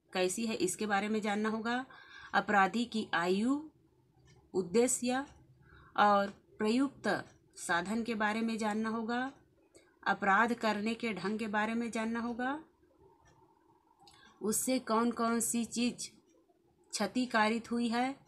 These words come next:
एवं मात्रा पर विचार विमर्श करने के पश्चात ही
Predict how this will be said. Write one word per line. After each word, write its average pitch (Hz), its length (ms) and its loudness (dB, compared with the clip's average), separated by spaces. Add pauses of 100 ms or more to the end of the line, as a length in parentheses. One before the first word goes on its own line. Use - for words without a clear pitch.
(320)
एवं 202 480 2 (320)
मात्रा 196 460 4
पर 208 280 0
विचार 196 500 0
विमर्श 208 540 0 (120)
करने 185 340 -2
के 226 160 -4 (120)
पश्चात 185 600 2
ही 170 160 -4